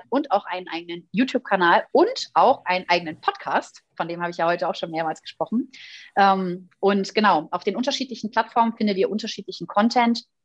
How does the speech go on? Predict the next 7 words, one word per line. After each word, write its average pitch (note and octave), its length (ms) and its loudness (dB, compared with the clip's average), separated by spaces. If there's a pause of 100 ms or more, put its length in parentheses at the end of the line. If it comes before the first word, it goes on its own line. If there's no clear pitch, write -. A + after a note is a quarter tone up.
(340)
Unser G3 200 4
Podcast A#3+ 500 2
ist - 160 -16
wirklich G#3+ 440 -4
auch F#3 160 0
hier G3 420 0 (420)
das - 320 -2